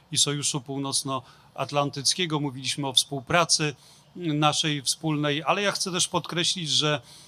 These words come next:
przecież, e, Wojsko Polskie jest aktywne również w misjach, także, e, na Bałkanach. Niewątpliwie, mm, sytuacja, e,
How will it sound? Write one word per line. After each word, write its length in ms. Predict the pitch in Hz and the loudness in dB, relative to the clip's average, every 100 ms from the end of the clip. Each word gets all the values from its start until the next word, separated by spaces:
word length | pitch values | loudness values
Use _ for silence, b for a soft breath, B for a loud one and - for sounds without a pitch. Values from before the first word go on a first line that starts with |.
| B - 156 123 | B -6 -4 0
przecież, 540 | 160 - 151 131 - | 0 2 4 4 6
e, 180 | 143 135 156 170 156 | 4 0 -4 -4 -4
Wojsko 360 | 135 151 - 147 | 0 2 2 0
Polskie 340 | 151 151 - | 2 2 2
jest 160 | 143 - | 2 2
aktywne 460 | 135 - 151 147 139 | 0 -4 -6 -4 -4
również 400 | 131 139 127 123 | -6 -6 -6 -6
w 100 | 127 | -2
misjach, 640 | 151 160 - 147 139 - b _ | 2 4 6 4 0 -4 b _
także, 540 | 147 165 135 147 143 - B _ | 6 6 2 -2 -2 -6 B _
e, 20 | 165 151 151 | -6 -4 -4
na 180 | 147 143 | 0 2
Bałkanach. 800 | 139 135 131 175 170 156 147 - 139 | 2 0 2 2 4 2 2 -4 -6
Niewątpliwie, 680 | 143 139 139 - 147 147 135 B B B - | -4 -4 -4 -4 -2 0 -2 B B B -6
mm, 300 | 160 147 139 | -2 0 0
sytuacja, 840 | - 156 147 147 143 - 147 143 | 0 -2 0 2 2 2 4 2
e, 400 | 123 - - - | 0 -8 -20 -8